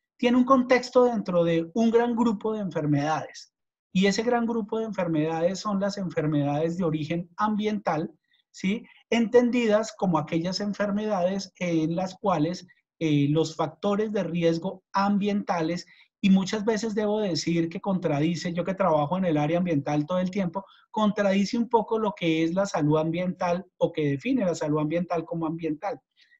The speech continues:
Es decir, básicamente aquí se enfoca a factores ambientales entendidos como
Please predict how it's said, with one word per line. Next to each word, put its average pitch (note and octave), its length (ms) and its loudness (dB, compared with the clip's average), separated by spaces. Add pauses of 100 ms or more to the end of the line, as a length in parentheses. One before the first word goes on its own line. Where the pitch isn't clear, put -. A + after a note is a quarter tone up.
(240)
Es F3 100 -2
decir, G3+ 380 0 (200)
básicamente G3+ 760 0
aquí G3 220 -2
se G3+ 140 -4
enfoca G3+ 640 -2 (100)
a E3 140 0
factores A3+ 840 0 (300)
ambientales E3+ 1040 0
entendidos E3 720 0
como E3+ 400 0